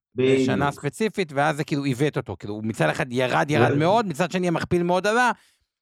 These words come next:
Speaker 2: כי פשוט שוברים מרווח להפסד, זה כאילו דרמה, ושם היה המון, המון סקטורים, כולל סקטור הבנקאות שהיה מאוד, אה, אה,
Speaker 1: ברור.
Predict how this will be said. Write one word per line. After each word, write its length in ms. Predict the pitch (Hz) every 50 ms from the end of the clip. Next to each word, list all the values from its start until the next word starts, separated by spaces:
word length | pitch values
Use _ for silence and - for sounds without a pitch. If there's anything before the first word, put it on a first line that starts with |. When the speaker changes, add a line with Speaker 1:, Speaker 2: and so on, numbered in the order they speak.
| _
Speaker 2:
כי 80 | - 175
פשוט 260 | 139 - 147 175 156
שוברים 380 | - - 170 135 147 185 226 214
מרווח 380 | 202 180 208 208 202 196 -
להפסד, 480 | 185 170 156 - - - 214 226 233 196
זה 200 | 156 135 147 147
כאילו 320 | - - 160 143 147 135
דרמה, 460 | 123 104 151 147 170 196 208 214 214 196 143
ושם 400 | 135 139 135 - - 175 160 160
היה 440 | 156 151 151 151 147 147 147 143 135 - _ _ _ _ _ _ _ _ -
המון, 240 | 135 147 170 180
המון 260 | 175 165 165 156 151 139
סקטורים, 680 | - - 160 - - - 143 131 135 139 131 120 117 -
כולל 340 | - - - 147 180 180
סקטור 400 | 147 - - 160 - - 165 135
הבנקאות 500 | 131 123 127 123 117 - 135 135 131 123
שהיה 240 | - - 120 117 120
מאוד, 340 | 120 120 120 120 117 110 117
אה, 200 | 117 113 113 110 - _ _ _ _ _ _ _ _ _ _ _ - -
אה, 640 | 117 117 117 110 110 107 104 104 107 104 101 101 101 101
Speaker 1:
ברור. 500 | 101 101 104 110 107 107 107 - - -